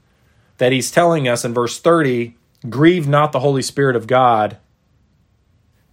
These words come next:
and then in verse thirty-one, it says, "And be ye kind one to another, tenderhearted,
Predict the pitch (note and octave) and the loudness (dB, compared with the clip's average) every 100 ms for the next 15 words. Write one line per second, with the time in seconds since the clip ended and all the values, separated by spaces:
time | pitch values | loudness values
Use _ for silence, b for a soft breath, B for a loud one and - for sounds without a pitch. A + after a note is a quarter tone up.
0 | - A#2 B2+ B2+ A#2+ A#2+ A#2+ C3 A#2 A2 | -8 -2 0 0 0 -2 0 -2 -2 2
1 | D3 C#3 A2+ - A2 G#2+ - b b b | 2 2 -2 -4 -2 -4 -8 b b b
2 | G#2+ G2 B2+ D#3 D3 D3 C#3+ - D3+ D3 | -10 -4 0 0 2 0 0 -2 -2 0
3 | B2+ A2+ G2+ A#2+ C3+ C3+ A#2 A2+ B2+ A2 | -2 -4 -2 -2 -2 -4 -6 -2 -2 0
4 | G2+ G2 - E3+ E3 B2+ G#2 F#2 F2+ F#2 | -4 -6 -4 0 2 0 0 -4 -4 -8